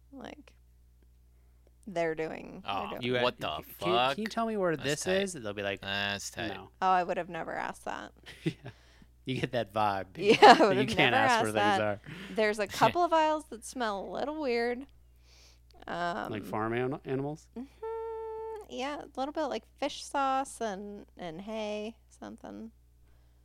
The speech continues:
Speaker 3: That's what our favorite Vietnamese restaurant
Speaker 1: <laughs> Yeah, it does.
Speaker 3: smells like a barn in there, which is
Speaker 1: It's
Speaker 3: not good.
Speaker 1: so weird.
Speaker 3: But the food's so good that we just take it.
Speaker 2: Mm.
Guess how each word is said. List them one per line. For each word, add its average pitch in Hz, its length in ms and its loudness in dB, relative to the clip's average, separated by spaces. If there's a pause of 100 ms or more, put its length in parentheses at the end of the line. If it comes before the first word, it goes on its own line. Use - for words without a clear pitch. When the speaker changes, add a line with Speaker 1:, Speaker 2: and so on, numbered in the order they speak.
(200)
Speaker 3:
That's 180 200 -2
what 196 80 2
our 147 80 4
favorite 123 420 -2 (220)
Vietnamese 123 480 -4
restaurant 101 560 -4 (180)
Speaker 1:
<laughs> - 280 -6
Yeah, 262 120 4 (320)
it - 140 0
does. 294 320 4
Speaker 3:
smells 127 260 0
like 120 80 0
a 104 80 0
barn 107 380 0
in 98 80 -4
there, 107 100 -8
which 113 140 -4
is 104 100 -6
Speaker 1:
It's 104 100 -6
Speaker 3:
not 110 240 0
good. 107 300 -4
Speaker 1:
so 240 300 -2
weird. 226 360 -4
Speaker 3:
But 120 120 -2
the 120 80 -2
food's 127 360 -4
so 98 200 -6
good 98 180 -6
that 110 140 -8
we 254 80 -4
just - 220 4
take 214 260 -4
it. 208 100 -6
Speaker 2:
Mm. 208 420 0